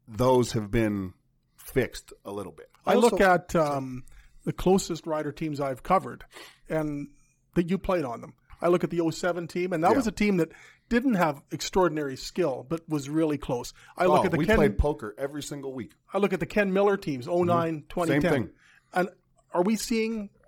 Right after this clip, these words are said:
Speaker 2: part of this again under Craig Dickinson? Do you see some parallels, Lou?
Speaker 1: Yeah, I don't know if they, they're playing poker together every single week,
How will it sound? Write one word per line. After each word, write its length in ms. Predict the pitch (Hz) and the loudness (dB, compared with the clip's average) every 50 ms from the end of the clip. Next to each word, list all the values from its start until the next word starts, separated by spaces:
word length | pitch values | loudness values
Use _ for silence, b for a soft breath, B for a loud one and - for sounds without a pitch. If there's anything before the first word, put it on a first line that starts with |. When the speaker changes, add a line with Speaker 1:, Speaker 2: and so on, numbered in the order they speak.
| _ _ _ _ - _ | _ _ _ _ -20 _
Speaker 2:
part 240 | - - 190 196 190 | 0 2 2 2 2
of 60 | 180 170 | 0 -2
this 200 | 185 175 - - | -2 -4 -2 -4
again 260 | 170 165 175 180 185 | -4 -2 0 0 0
under 180 | 180 175 170 160 | -2 -4 -4 -4
Craig 240 | - 180 170 147 | -2 -4 -4 -2
Dickinson? 360 | 139 170 - 196 180 - 185 151 | -4 -6 -4 -4 -6 -6 -6 -4
Do 60 | 160 | -4
you 60 | 160 | -4
see 140 | - 208 208 | -4 -4 -6
some 160 | 196 - 165 | -4 -6 -4
parallels, 420 | - 170 170 175 180 196 190 180 196 | 0 0 2 2 2 2 0 -2 -2
Lou? 140 | 202 220 - - - | -8 -10 -10 -10 -4
Speaker 1:
Yeah, 260 | 170 175 180 156 156 | 2 4 6 6 6
I 40 | 180 | 6
don't 120 | 208 190 | 4 4
know 120 | 180 170 156 | 4 2 2
if 120 | 135 - | 2 2
they, 180 | 156 135 131 123 | 2 2 2 2
they're 200 | 113 123 120 117 | 2 0 0 0
playing 300 | - - 127 117 110 104 | 0 0 0 0 0 -2
poker 300 | - 123 139 135 143 139 | 0 -2 -2 -2 -4 -8
together 360 | 139 131 139 139 131 135 135 | -6 -4 -4 -2 0 0 -2
every 160 | 131 127 131 123 | -2 -2 -4 -6
single 320 | - 131 131 120 127 123 | -6 -6 -4 -2 -2 -2
week, 180 | 127 135 135 | -2 -2 -4